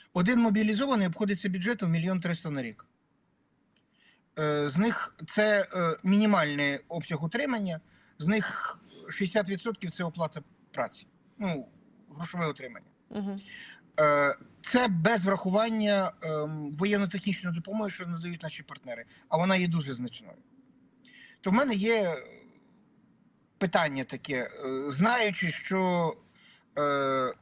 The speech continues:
Speaker 1: мобілізація, наприклад, додаткових там триста тисяч людей автоматично означає півтрильйона грошей нових, ну, треба ж завжди рахувати. То, ну, не може бути ситуація, що ви спочатку це робите, а потім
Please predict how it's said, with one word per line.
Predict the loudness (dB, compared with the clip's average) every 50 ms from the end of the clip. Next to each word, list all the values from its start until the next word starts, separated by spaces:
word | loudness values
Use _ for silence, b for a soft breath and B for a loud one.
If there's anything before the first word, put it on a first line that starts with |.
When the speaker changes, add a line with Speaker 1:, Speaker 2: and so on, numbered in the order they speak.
| _ -4
Speaker 1:
мобілізація, | 0 2 4 4 4 4 4 4 4 2 2 0 -2 0 0
наприклад, | 0 2 0 0 0 0 -2 -2 -2 -4 -18 -20 -20 -18
додаткових | -16 -8 -4 -2 0 0 0 -2 0 0 0 0 0 -2
там | 0 2 2 2 2 0 -4 -4 -6 -8 -10 _ _ _ _ 0
триста | 2 2 2 2 2 0
тисяч | 0 0 0 0 0 -2 -2 0
людей | 0 2 2 2 2 2 -2 B B B B B
автоматично | 0 0 4 4 4 4 4 2 0 0 0 0 0
означає | 2 2 2 2 2 4 4 4 2
півтрильйона | 2 -2 -2 0 0 0 2 2 2 2 2 2
грошей | 2 0 -2 -4 -4 -4 -2
нових, | 0 0 -2 -2 -4 -8 -12 _ _ _ _ _ _ _ _ _ _ _ _ _ _ _ _ _ b b b b b b b _ _
ну, | 0 0 0 0 0 -4 -6 -4 0
треба | 0 2 2 2
ж | 2
завжди | 4 2 2 4 4 2
рахувати. | 2 2 2 2 2 2 2 0 -6 -12 -14 -14 _ -8
То, | -6 -4
ну, | -2 -2 -2 -2 -2 0
не | 2 2
може | 4 4 4 2 0
бути | -2 -4 -4 -6 -6
ситуація, | -8 -4 0 2 2 2 2 0 -4 -6
що | -4 -4 -6
ви | -6
спочатку | -6 -6 -6 -4 -2 -2 -2 -2 -4 -10
це | -4 0
робите, | 0 2 2 0 0 -4 -4
а |
потім | -4 -6 -6 -6 -6 -6